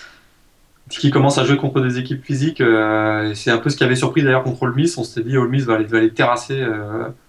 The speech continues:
avec, au, au niveau athlétique. C'était pas ce qui s'était passé. Bah là, face à Navy, on a un peu vu ce scénario. On a senti qu'ils tenaient deux, deux cartons, deux cartons et demi, mais au-delà, c'était, c'était trop compliqué pour eux.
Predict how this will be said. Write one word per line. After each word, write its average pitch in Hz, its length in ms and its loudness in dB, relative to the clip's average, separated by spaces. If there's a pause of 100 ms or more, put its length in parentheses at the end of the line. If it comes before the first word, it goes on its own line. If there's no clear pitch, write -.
(360)
avec, 117 240 -2
au, 113 160 2 (840)
au 131 40 -6
niveau 123 180 0
athlétique. 120 580 0
C'était - 300 -6
pas 127 100 2
ce 127 80 -2
qui - 60 -12
s'était 127 240 -2
passé. 123 260 -2
Bah 123 120 0
là, 123 100 0
face 123 180 -6
à 117 60 -4
Navy, 120 340 -2
on 117 120 -4
a 110 60 0
un 110 60 0
peu 110 140 -10
vu 120 160 -6
ce - 80 -12
scénario. 120 520 2 (520)
On 131 100 -6
a 113 60 -2
senti 117 320 -4
qu'ils 127 540 2
tenaient 143 500 4
deux, 143 360 6
deux 143 160 4
cartons, 147 680 0 (380)
deux 147 100 2
cartons 139 280 0
et 139 60 2
demi, 143 200 4
mais 113 240 4
au-delà, 123 360 2
c'était, 113 380 0
c'était - 200 -16
trop - 160 -4
compliqué 127 360 -4
pour 131 220 -4
eux. 131 60 -10